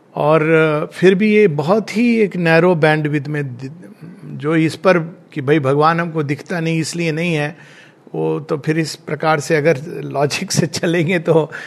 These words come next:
बहुत कुछ है जीवन में जो सुंदर है वो एक्सक्लूड हो जाएगा। खैर, ये आंखें फिर भी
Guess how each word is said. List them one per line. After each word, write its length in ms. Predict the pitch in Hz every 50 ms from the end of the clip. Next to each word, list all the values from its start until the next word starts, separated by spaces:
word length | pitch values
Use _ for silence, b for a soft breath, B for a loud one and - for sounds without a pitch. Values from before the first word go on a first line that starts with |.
| B B B -
बहुत 380 | 135 123 139 139 151 160 160
कुछ 220 | - - 220 175 180
है 100 | 175 175
जीवन 320 | 151 156 165 156 170 170
में 180 | 165 165 165 156
जो 120 | 151 156
सुंदर 400 | 139 - - 147 143 147 160 151
है 360 | 143 131 135 135 139 139 B B B B B B _ -
वो 120 | 156 151
एक्सक्लूड 480 | 147 139 135 - - - 165 156 156 147
हो 80 | 135
जाएगा। 460 | 131 127 131 131 123 117 - - - - - _ b b b b b b b b b b b _ -
खैर, 300 | - 180 196 208 240 - - - -
ये 220 | 180 160 156 170 180
आंखें 760 | 180 165 170 165 - - 175 185 196 208 220 - - - - -
फिर 260 | - - 160 170 175
भी 280 | 175 208 214 226 233